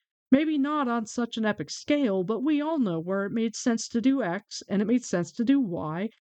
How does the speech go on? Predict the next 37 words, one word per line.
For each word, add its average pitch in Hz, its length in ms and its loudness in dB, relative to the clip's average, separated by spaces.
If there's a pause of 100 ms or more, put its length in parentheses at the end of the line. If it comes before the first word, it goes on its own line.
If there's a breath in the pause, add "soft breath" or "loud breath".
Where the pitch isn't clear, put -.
and 226 120 6
it 220 40 4
made 226 260 2
sense 202 300 -4
to 226 120 -4
do 254 280 4
Z, 247 480 0
and 175 100 -2
how 247 320 0
did 269 160 0
such - 400 -4 (100)
fuckery 185 540 0
abound 180 600 -2
from 190 140 -2
all 180 320 2
of 180 60 -4
these 196 200 -6
small 160 500 0
and 196 120 2
sensible 151 540 0
choices? 151 840 -2 (1160)
We 214 160 4
next 294 400 -2
get 185 220 0
Mat's 170 400 -2
point 170 320 2
of 147 120 -4
view 165 420 2 (280)
after 220 320 0
Robert 190 400 -2
Jordan 175 540 -2
gives 190 280 0
Rand 175 340 -2
his 175 220 0
little 160 320 -2
trolley 185 500 0
problem, 151 600 -4